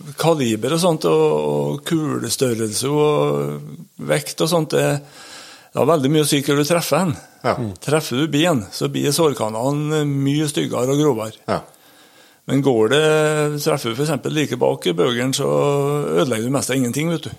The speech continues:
Speaker 2: Nei.
Speaker 1: Det er litt grann blodtest inni, i, blant hinnene, men, eh, men, eh, å treffe ben, da får du en helt annen sårkanal, altså.
Speaker 2: Ja.
Speaker 1: Så det, jeg tror ikke det har så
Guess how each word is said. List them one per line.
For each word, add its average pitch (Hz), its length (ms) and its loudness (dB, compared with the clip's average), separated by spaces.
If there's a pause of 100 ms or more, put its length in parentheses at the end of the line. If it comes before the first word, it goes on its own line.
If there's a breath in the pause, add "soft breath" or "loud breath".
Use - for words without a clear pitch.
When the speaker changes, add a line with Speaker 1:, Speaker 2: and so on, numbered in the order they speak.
(100)
Speaker 2:
Nei. 110 140 0
Speaker 1:
Det - 20 2
er 143 140 -2
litt 156 180 -6
grann 135 300 2
blodtest 131 500 2
inni, 139 180 0 (760)
i, 139 60 -2
blant 143 500 -2
hinnene, 127 420 0
men, 135 200 -2
eh, 135 240 0 (920 loud breath)
men, 131 120 -2
eh, 139 200 2 (280)
å 135 60 0
treffe 135 260 -2
ben, 151 240 2
da 127 120 2 (180)
får 117 240 0
du 123 60 0
en 143 100 2
helt 135 240 0
annen 120 180 0
sårkanal, 123 540 -2
altså. - 240 -8
Speaker 2:
Ja. 98 160 -4 (320)
Speaker 1:
Så 123 200 -8
det, 127 120 0
jeg 135 1120 -4
tror - 100 -4
ikke - 140 -4
det 127 80 2
har 120 180 4
så 139 120 2